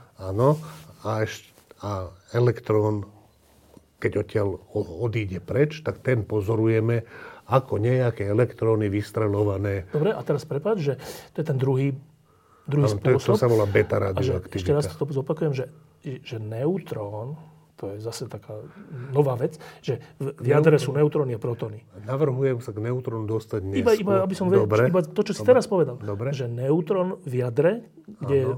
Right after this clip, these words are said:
Speaker 2: plus minus rovnaké množstvo neutrónov a protónov, tak zrazu jeden neutrón si povie, že ja už prestanem byť, už ma to nebaví byť neutrónom, stane sa protónom, čiže plusovým, ale keďže vyžiar jeden elektrón minusový, tak je to stále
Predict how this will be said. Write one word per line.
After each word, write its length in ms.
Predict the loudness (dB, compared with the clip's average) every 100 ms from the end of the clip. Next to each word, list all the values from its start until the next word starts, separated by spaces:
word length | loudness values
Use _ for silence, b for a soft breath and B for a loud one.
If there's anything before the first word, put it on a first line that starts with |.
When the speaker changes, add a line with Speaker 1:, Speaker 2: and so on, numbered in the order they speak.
| -8 -20 _ _
Speaker 2:
plus 180 | -4 -2 -2
minus 240 | -4 -4
rovnaké 320 | -2 -2 -2
množstvo 400 | -6 -8 -12 -8
neutrónov 340 | -6 -6 -8 -10
a 80 | -6
protónov, 380 | -4 -4 -6 B B B B
tak 160 | -4
zrazu 240 | 0 0 2
jeden 400 | 0 0 0 0
neutrón 560 | -2 -2 0 0 0
si 80 | -4
povie, 560 | -8 -6 0 2 2 0 -10 _ _ B B B B -6
že 320 | -4 -4 -8 _ -6
ja 80 | -2
už 160 | 0 0
prestanem 320 | -2 0 0
byť, 160 | -2
už 80 | -2
ma 80 | -2
to 80 | 0
nebaví 480 | 0 0 0 -2 -4
byť 160 | -6
neutrónom, 480 | -6 -4 -2 -2 -4
stane 240 | -2 0
sa 320 | 0 -2 -8 -8 B B B -6
protónom, 640 | -2 0 0 -2 -2 -4
čiže 240 | -4 -4
plusovým, 880 | -4 -4 -2 0 0 0 0 -2 -6 0
ale 160 | 4 6
keďže 320 | 4 0 2
vyžiar 320 | 2 4 4
jeden 320 | 4 2 2
elektrón 320 | 0 0 -4
minusový, 400 | -4 -6 -4 -4
tak 160 | -2 -4
je 80 | -4
to 20 |
stále 300 | 0 2 2